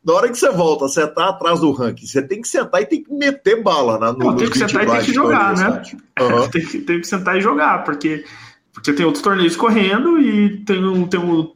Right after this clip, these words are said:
Speaker 2: estou perdendo fichas nos outros torneios, né? Então, quando eu tiver na mesa, eu tenho que achar mais mãos jogáveis do que o normal.
Speaker 1: Tem alguém olhando seus stacks? Quer dizer,
Speaker 2: N-, não
Speaker 1: é,
Speaker 2: tinha.
Speaker 1: caminhando no salão, olhando, falando assim, "Ô, João, volta lá, que lá você tá com doze blinds, lá você tá
Speaker 2: Não.
Speaker 1: com quinze blinds"?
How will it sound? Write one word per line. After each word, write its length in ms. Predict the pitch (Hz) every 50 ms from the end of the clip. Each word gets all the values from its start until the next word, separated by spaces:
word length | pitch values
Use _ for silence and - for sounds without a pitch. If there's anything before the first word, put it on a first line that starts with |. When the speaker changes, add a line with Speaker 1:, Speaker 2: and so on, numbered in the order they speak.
| _ _ -
Speaker 2:
estou 380 | 131 - - - 190 202 208
perdendo 320 | 208 220 190 175 196 190 190
fichas 380 | - - 190 202 202 208 202
nos 180 | 196 220 220 208
outros 240 | 214 208 202 - -
torneios, 460 | - 247 285 294 320 220 175 143 131
né? 180 | 135 143 143 143 - - - - -
Então, 120 | - 160
quando 200 | 160 - 208 202
eu 80 | 226 220
tiver 280 | - - 202 165 165 156
na 120 | 175 190
mesa, 340 | 180 156 156 170 170 - 185
eu 100 | 185 180
tenho 220 | - 180 180 185
que 400 | 185 - 196 196 185 180 180 185
achar 480 | - - 165 156 - - 190 180 208 247
mais 300 | 220 208 202 190 143 -
mãos 280 | 160 160 175 196 190
jogáveis 680 | 170 180 202 196 165 151 147 160 185 196 220 233 226 -
do 100 | - 180
que 100 | 180 -
o 40 | 190
normal. 480 | 185 220 285 277 196 135 123 - - _ _ _ _
Speaker 1:
Tem 220 | - 220 220 262 254
alguém 400 | 214 180 165 120 123 151 147 139
olhando 340 | 131 123 123 127 127 120 110
seus 240 | - - 120 113
stacks? 640 | 110 - - - 160 160 - - - - - - - _
Quer 140 | - - 117
dizer, 380 | 113 113 120 117 113 113 113 113 -
Speaker 2:
N-, 200 | 123 127 131 127 135 135 127 123
não 140 | 143 139 113
Speaker 1:
é, 40 | -
Speaker 2:
tinha. 200 | 117 113 110 104
Speaker 1:
caminhando 520 | 95 143 139 143 135 131 131 139 135 123
no 100 | 127 123
salão, 400 | 117 120 - 120 117 123 131 135
olhando, 300 | 131 120 120 127 139 135
falando 220 | 120 127 123 127 120
assim, 120 | - -
"Ô, 80 | 131 127
João, 200 | 120 143 139 127
volta 320 | - 135 143 143 143 135
lá, 140 | 123 123 123
que 140 | 120 - 135
lá 160 | 120 123 131
você 120 | 131 135
tá 100 | - 131
com 160 | 117 - 120 113
doze 260 | 117 120 117 120 117
blinds, 300 | 110 120 123 123 117 117
lá 140 | 117 117 117
você 120 | 117 123
tá 100 | - 147
Speaker 2:
Não. 80 | 147 165
Speaker 1:
com 80 | 113
quinze 260 | 95 - 120 113 110
blinds"? 460 | 120 120 135 151 156 143 117 - -